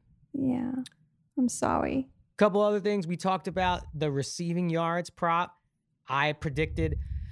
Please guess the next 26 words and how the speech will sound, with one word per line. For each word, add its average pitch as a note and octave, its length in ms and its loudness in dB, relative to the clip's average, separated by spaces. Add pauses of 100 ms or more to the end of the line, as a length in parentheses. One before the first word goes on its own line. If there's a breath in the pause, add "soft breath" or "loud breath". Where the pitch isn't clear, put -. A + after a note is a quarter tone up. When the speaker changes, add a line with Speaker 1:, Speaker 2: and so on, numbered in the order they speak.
(360 loud breath)
Speaker 2:
Hopkins D3+ 440 0
had C#3 220 0
two D#3+ 240 -4
tough D3+ 260 -2
matchups C#3+ 540 -2
in C#3 80 -4
the B2 80 -4
Niners C3+ 760 -4
and B2 160 -4
the A2+ 60 -4
Rams, C#3+ 580 -2
and D3 120 -4
I A#2+ 80 -2
think C#3 200 -2
that C3 140 2
is B2+ 100 -4
still B2+ 240 -4
true, D3+ 380 0
and D3 100 0
he B2 80 -2
had B2+ 300 -2
fifty-something D3 580 -6
yards C3 360 0
against C#3 260 -4
the B2+ 80 -4
Niners. C3 520 -2